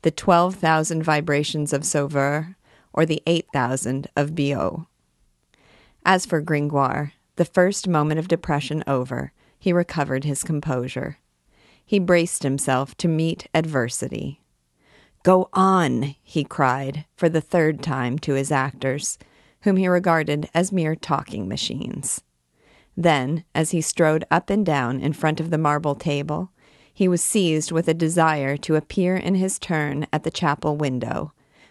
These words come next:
were it only for the pleasure of making faces at that ungrateful mob. "But no, that would be unworthy of us. No vengeance. Let us struggle on to the end,"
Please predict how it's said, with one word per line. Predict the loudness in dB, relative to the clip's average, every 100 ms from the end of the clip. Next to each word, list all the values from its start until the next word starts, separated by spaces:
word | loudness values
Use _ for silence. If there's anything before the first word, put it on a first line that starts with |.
| 0
were | 4
it | 4 2
only | 0 2 -2
for | 0 0
the | 0
pleasure | 2 2 2 0
of | 0
making | -2 -2 -2 -2
faces | 0 0 0 -2 -2 -4 -10 -10 -4
at | 0
that | 0 -2 -4 -2
ungrateful | 0 2 0 0 0 -2 -4 -2
mob. | 0 0 0 0 -4 -8 -16 _ _ _ _ _ _ _ _ _
"But | -2 0
no, | 0 0 0 -2 -6 -12 _ _
that | 0 2
would | 0 0
be | 0
unworthy | 0 0 0 -2 -4 -4
of | -4
us. | -6 -6 -6 -6 _ _ -2
No | 0 0
vengeance. | -2 -6 -6 -8 -10 -10 -12 -12 _ _ _ _
Let | 0 0
us | 0
struggle | -2 0 2 2 0 0
on | -2 -2 -4
to | -6
the | -6 -2
end," | -2 -2 -4 -6 -14